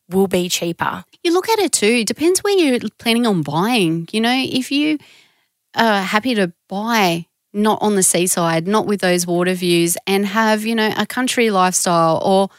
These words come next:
Speaker 2: you know, whatever appeases you. Try that lifestyle while you're renting and see how the cost difference is for rent. You can always try renting out a room to a friend as well.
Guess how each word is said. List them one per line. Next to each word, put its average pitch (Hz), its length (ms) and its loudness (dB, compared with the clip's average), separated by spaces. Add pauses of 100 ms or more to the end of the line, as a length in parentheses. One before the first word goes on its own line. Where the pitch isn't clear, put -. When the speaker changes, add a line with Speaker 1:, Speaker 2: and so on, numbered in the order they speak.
(480)
Speaker 2:
you 240 60 0
know, 240 140 2
whatever 254 380 2
appeases 220 540 0
you. 220 300 2 (200)
Try 339 280 -4
that 285 180 2
lifestyle 226 500 0
while 196 200 0
you're 196 120 -4
renting 185 480 -2
and 233 140 -2
see 294 240 0
how 254 320 0
the 214 340 -4
cost - 280 -4
difference 190 420 -2
is 190 200 0
for 214 160 -2
rent. 226 300 -2 (160)
You 233 100 -4
can 233 120 2
always 208 300 2
try 196 200 0
renting 202 280 2
out 190 160 2
a 180 40 0
room 190 280 2
to 190 160 0
a 180 40 2
friend 190 380 0
as 170 220 0
well. 180 420 2